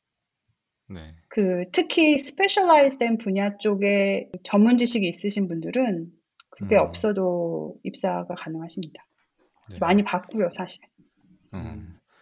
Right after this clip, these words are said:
Speaker 1: 그
Speaker 2: 음, 네.
Speaker 1: 지난주에 저희 인터뷰한 그 류봉근 박사님께서 하신 말씀이랑 또 같네요. 그죠?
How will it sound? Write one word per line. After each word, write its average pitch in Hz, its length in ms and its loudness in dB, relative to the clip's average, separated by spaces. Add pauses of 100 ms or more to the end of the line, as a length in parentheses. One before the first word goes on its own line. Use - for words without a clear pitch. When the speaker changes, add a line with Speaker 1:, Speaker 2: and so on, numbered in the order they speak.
(140)
Speaker 1:
그 - 120 -8
Speaker 2:
음, - 20 -16
네. - 0 -
Speaker 1:
지난주에 143 1200 -2
저희 98 240 -4
인터뷰한 92 640 -8 (140)
그 - 80 -16
류봉근 104 880 -8
박사님께서 92 760 -12
하신 101 220 -10
말씀이랑 87 580 -12 (520)
또 85 400 -12 (100)
같네요. 87 440 -14
그죠? 117 300 -20